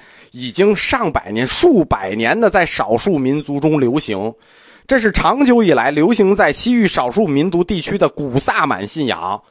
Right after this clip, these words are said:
和佛教信仰的结合，所以当然就容易流行。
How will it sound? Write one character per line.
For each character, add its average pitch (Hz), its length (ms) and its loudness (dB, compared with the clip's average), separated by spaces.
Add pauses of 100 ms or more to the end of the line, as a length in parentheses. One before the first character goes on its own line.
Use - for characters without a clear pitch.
(320)
和 165 200 0
佛 170 240 0
教 185 180 2
信 190 180 -2
仰 113 160 0
的 110 60 0
结 139 220 2
合， 117 340 0
所 220 180 0
以 202 40 0
当 233 180 0
然 175 160 2
就 139 80 2
容 107 160 -2
易 107 80 -4
流 95 140 -8
行。 85 180 -14